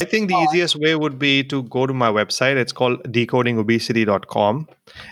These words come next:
Speaker 1: And that's where I have the link for my Facebook community. It's right in the, in the header.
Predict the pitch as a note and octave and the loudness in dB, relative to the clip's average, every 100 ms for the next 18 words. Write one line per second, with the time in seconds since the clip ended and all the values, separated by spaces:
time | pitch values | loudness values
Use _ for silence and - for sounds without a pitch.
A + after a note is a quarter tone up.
0 | - B2+ A#2+ B2+ A#2+ C3 C3 C3 B2 B2 | -6 0 2 2 2 2 0 0 2 2
1 | A#2+ B2 A2+ A#2 A#2 B2 - B2 A#2 A2+ | 2 0 2 2 2 0 -2 0 0 2
2 | A2 A2 G#2 - C3+ C#3 B2+ A#2+ A#2 A2 | 2 2 0 0 -2 -2 -4 -2 0 2
3 | A2+ A2+ - A2+ A2 A2+ G#2+ G#2 G2+ - | 2 0 0 0 0 -2 0 2 0 -4
4 | - G#2 G2+ C3 A#2+ G#2 G2 | -10 -8 -4 -2 2 2 0